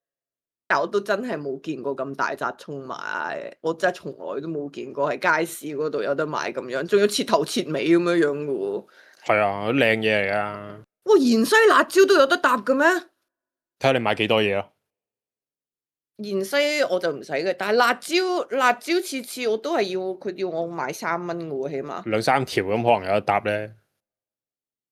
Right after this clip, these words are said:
Speaker 1: 佢
Speaker 2: 可能睇吓你嘅量咯，
Speaker 1: 次次都要我買一兩。
Speaker 2: 睇吓你嘅量，你買到好似振達咁多，肯定搭唔到㗎啦。
Speaker 1: 唔係，到振達咁多，佢搭多，佢送多啲芫茜同辣椒畀你，應該都冇所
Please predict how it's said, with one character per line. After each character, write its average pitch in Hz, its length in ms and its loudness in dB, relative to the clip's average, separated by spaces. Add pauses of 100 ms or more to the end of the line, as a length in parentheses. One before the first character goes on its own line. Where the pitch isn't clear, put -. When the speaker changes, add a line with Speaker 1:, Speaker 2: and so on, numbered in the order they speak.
(480)
Speaker 1:
佢 214 220 -8
Speaker 2:
可 131 80 2
能 113 140 0
睇 104 80 -8
吓 113 180 4
你 107 100 0
嘅 113 160 0
量 - 0 -
咯， 104 40 2
Speaker 1:
次 - 0 -
次 107 40 0
都 104 60 4
要 95 140 0
我 98 60 -6
買 104 100 -4
一 107 40 -2
兩。 147 420 -6
Speaker 2:
睇 - 40 -12
吓 127 80 4
你 110 80 2
嘅 104 80 0
量， 101 240 -2 (140)
你 139 60 6
買 131 180 2
到 143 80 4
好 139 60 4
似 139 100 -4
振 117 160 2
達 107 140 2
咁 117 180 0
多， 120 140 6
肯 117 100 -2
定 110 100 0
搭 101 120 2
唔 95 140 -6
到 95 80 -4
㗎 101 140 0
啦。 98 380 -2 (880)
Speaker 1:
唔 247 120 -6
係， 233 220 4
到 277 120 0
振 269 240 2
達 226 140 6
咁 233 260 2
多， 285 260 8
佢 214 300 4 (160)
搭 214 220 6 (140)
多， 240 400 4 (680)
佢 214 360 0
送 208 400 -6
多 226 600 4 (720)
啲 190 360 -6
芫 156 40 -14
茜 190 240 2
同 147 220 -10
辣 131 160 -2
椒 180 160 -2
畀 165 200 -2
你， 156 60 -2
應 151 100 -8
該 160 100 -2
都 160 60 -10
冇 131 180 -8
所 131 140 -8